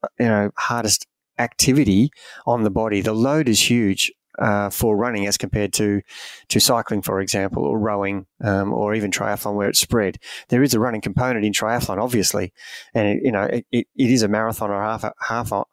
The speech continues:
half marathon or ten K or, or a five K. So they're quite impacting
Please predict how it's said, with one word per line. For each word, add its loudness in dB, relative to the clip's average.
half -4
marathon -2
or -2
ten -2
K 0
or, 0
or 4
a 2
five 0
K. 0
So 2
they're 0
quite 0
impacting 0